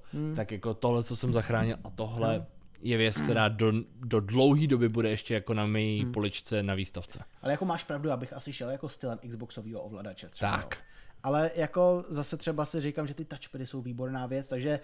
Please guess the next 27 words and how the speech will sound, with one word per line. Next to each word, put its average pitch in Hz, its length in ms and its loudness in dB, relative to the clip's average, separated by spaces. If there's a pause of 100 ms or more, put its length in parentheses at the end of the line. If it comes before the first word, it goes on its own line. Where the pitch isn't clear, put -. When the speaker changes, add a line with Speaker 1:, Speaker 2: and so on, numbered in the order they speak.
(180)
Speaker 1:
jako 160 200 2
to, 190 180 -6
tohle 185 280 0
to 190 160 -2
as-, - 200 -6 (340)
tohle 190 320 4
má 156 280 6
svoje 156 280 -2
mouchy, 131 420 0 (340)
jo. 113 320 -2
Speaker 2:
Rozhodně. 123 300 4
Speaker 1:
A-, 165 80 10
ale 202 280 6
mož-, 202 300 4
možná 180 640 4
jakoby 175 500 2 (840)
rád 240 260 6
bych 247 120 4
viděl 180 240 4
nějakou 180 680 2
novější 151 380 0
verzi. 110 340 -4 (160)
Speaker 2:
Možná 196 480 6
by 214 120 6
bylo 202 260 8
hodně 147 360 6
cool, 98 460 -2